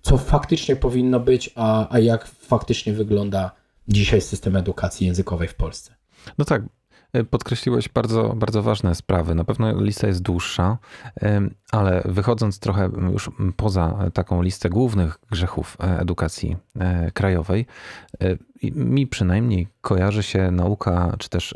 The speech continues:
Speaker 2: ulepszanie akcentu językowego raczej z pracą samodzielną. Tutaj w, w, na szkołę raczej nie można liczyć.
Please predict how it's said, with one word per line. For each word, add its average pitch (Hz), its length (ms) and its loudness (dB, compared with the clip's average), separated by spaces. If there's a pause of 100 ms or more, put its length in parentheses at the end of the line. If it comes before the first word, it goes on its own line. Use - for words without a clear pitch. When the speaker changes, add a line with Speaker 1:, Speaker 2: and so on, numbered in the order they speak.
(120)
Speaker 2:
ulepszanie 107 520 0
akcentu 95 460 0
językowego 92 840 0
raczej 131 420 0
z - 100 -8
pracą 104 640 0
samodzielną. 95 720 2
Tutaj 107 400 0
w, - 160 -14
w, 113 360 -6 (220)
na 107 260 -2
szkołę 101 520 2
raczej 90 320 0
nie 87 120 2
można 90 260 0
liczyć. 87 380 -2